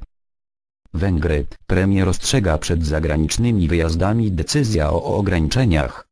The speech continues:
które będą obowiązywać na Węgrzech w czasie świąt Bożego Narodzenia,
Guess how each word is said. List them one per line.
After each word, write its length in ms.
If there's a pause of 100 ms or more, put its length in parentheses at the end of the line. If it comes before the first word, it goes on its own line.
(140)
które 300
będą 400
obowiązywać 720
na 140
Węgrzech 500
w 120
czasie 260
świąt 380
Bożego 420
Narodzenia, 600